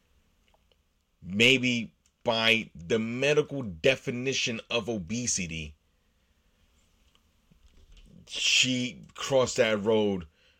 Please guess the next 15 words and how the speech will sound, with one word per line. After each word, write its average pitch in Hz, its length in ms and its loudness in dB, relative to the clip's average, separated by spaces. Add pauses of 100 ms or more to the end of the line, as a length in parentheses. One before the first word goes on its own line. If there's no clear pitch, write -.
(220)
when 95 120 -2
she 117 180 -2
was 92 340 -4 (260)
in 95 180 -4
kindergarten. 71 680 -6 (340)
Like, 120 400 0 (880)
but 143 260 2
then 175 240 4
you 139 120 -2
go, 127 100 2
"Well, 120 240 -4
she's 135 360 2 (140)
beautiful. 120 680 -2 (200)
She's 180 340 2
a 85 120 -2